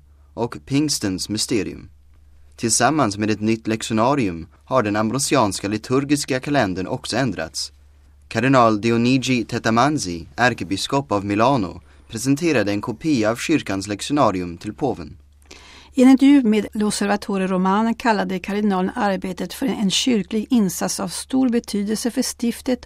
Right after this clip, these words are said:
Speaker 2: och de samfund som använder den ambrosianska riten. "Vad som har uppnåtts kan liknas med att återställa en mycket värdefull antik byggnad. En byggnad som man vill förbättra, återföra till sin ursprungliga glans och även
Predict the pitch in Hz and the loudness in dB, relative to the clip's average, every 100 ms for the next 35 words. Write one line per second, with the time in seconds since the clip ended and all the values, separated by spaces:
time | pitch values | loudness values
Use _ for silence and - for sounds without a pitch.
0 | - - - - 240 220 214 - 247 190 | -16 -18 -14 -2 2 2 2 2 2 0
1 | - 190 - 208 - 220 190 190 185 180 | -2 -2 0 -2 0 0 0 -2 -2 -2
2 | 190 202 196 170 247 185 180 - 214 185 | 0 -4 -4 -4 -2 -2 -4 -6 -6 -4
3 | 175 170 - 175 208 - - - - 233 | -6 -8 -8 -8 -10 -18 -20 -20 0 2
4 | 240 247 247 269 - - 269 226 - - | 4 4 4 0 0 2 2 2 -4 -4
5 | 180 202 170 185 - 175 - 247 220 175 | -2 -2 -2 -4 -2 -4 -4 -4 -2 -2
6 | 180 - 196 196 202 202 196 220 - 226 | -6 -6 -4 -2 -2 0 2 0 -2 -6
7 | 202 208 202 180 202 190 - 208 - - | -2 0 -2 -2 -4 -6 -2 -4 -4 -4
8 | 208 - 202 214 190 226 180 185 - - | -4 -4 -2 -2 0 0 0 -6 -16 -20
9 | - - 185 185 196 185 202 214 - 190 | -18 -6 -2 0 0 0 0 -2 -2 -2
10 | 180 165 175 170 190 - - 247 247 262 | -4 -6 -8 -4 -6 -6 -6 -4 -2 -2
11 | 208 208 - 220 208 - 208 - 214 - | 0 -4 -4 -4 -4 -4 -4 -2 -4 -2
12 | 226 - 196 196 170 180 185 233 - - | -2 -4 -6 -6 -4 -4 -2 -2 -4 -8
13 | - - - 254 240 208 | -18 -18 0 4 6 6